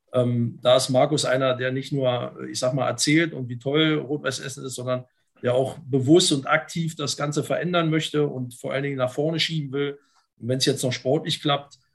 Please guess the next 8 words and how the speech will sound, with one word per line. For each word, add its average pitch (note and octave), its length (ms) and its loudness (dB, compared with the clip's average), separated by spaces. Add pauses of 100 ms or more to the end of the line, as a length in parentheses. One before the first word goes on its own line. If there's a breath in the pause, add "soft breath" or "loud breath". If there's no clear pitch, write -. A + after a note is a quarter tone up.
(260)
ähm, B2 220 0
da A#2 120 2
hat - 120 4
Markus C3 380 2
weniger, D#3+ 560 6
äh, D3 60 2
Einfluss, D#3 800 2
ähm, C3 380 -4